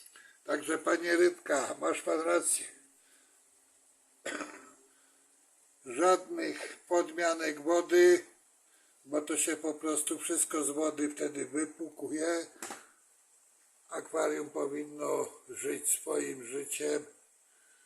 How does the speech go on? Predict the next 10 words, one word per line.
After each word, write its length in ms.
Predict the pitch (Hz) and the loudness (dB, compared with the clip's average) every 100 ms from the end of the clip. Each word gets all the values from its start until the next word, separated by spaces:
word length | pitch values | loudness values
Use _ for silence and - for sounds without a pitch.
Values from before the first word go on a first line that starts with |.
| _ _ _ _ _ | _ _ _ _ _
Tylko 380 | - 151 147 151 | -8 -6 -4 -4
dolewki, 640 | 147 139 - 151 147 - 156 | -4 -4 -2 -2 -4 -8 -2
jak 240 | 143 135 | -2 -2
woda 380 | - 143 143 131 | -4 -6 -4 -6
wyparowuje, 840 | 127 131 - 131 127 120 127 127 | -6 -8 -6 -6 -6 -6 -6 -6
to 160 | - 110 | -6 -10
tylko 400 | - 113 - 98 | -10 -12 -10 -12
dolewki. 680 | - 92 113 - - 143 - - _ _ _ _ _ _ _ _ _ _ | -8 -8 -6 -6 -10 -16 -16 -20 _ _ _ _ _ _ _ _ _ _
A 100 | 151 | -8
żadnych 560 | 151 156 151 147 - | -6 -6 -6 -10 -10